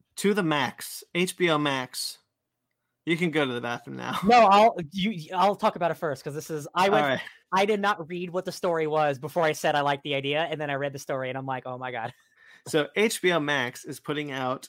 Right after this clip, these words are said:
Speaker 1: uh, three digital comics, uh, with D C Comics, um, written by Ivan Cohen, with art by Scott Eaton, Hendry Pre-, Presetsia,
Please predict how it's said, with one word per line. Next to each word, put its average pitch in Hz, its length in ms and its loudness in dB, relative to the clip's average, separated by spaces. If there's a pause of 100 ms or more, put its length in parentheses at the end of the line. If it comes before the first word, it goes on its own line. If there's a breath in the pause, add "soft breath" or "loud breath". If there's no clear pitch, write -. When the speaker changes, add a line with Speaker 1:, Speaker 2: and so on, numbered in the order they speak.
(120)
Speaker 1:
uh, 127 360 -4 (320)
three 226 340 0
digital 190 440 0
comics, 160 680 -2 (960)
uh, 131 520 2
with 151 200 -2
D 147 160 -2
C - 120 -6
Comics, 131 460 -8 (580 soft breath)
um, 127 480 2 (140)
written 208 240 0
by 147 220 2
Ivan 202 440 0
Cohen, 165 580 -4 (280)
with 147 140 -2
art 156 240 2
by 131 140 0
Scott 147 340 -2
Eaton, 226 460 -4
Hendry 185 460 2
Pre-, 160 420 -2 (300)
Presetsia, 214 840 -2